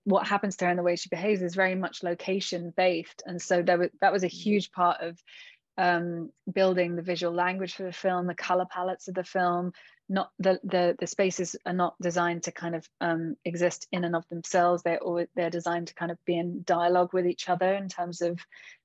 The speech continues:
Speaker 1: um, color palettes and, um, and, and, and in terms of the, the relationship between the characters. And, um, and yeah, it was a huge part of my conversations with,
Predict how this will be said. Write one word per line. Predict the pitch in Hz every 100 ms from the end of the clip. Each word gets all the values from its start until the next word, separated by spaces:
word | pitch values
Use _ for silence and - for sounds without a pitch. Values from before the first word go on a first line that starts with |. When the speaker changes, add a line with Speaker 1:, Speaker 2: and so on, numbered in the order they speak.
| -
Speaker 1:
um, | 175 170 170 -
color | - 180 170
palettes | 170 170 175 - 185
and, | 165 175
um, | 170 170 180 175 165 _ _ _ _ _ _ _ -
and, | 185 180
and, | 180 180 -
and | 180
in | 175 175
terms | 175 170 170
of | 165
the, | 180 180 185 - -
the | 180 180 180
relationship | 180 180 - 175 185 -
between | - 185 180
the | 180
characters. | 226 233 - 202 190 185
And, | 180 180 - - - -
um, | 190 180 185
and | - 190 185
yeah, | 208 185
it |
was | 165 170
a |
huge | - 196 170
part | 185 180
of | 175 170 - -
my | 190 175
conversations | - 180 180 - 180 175 180 -
with, | 185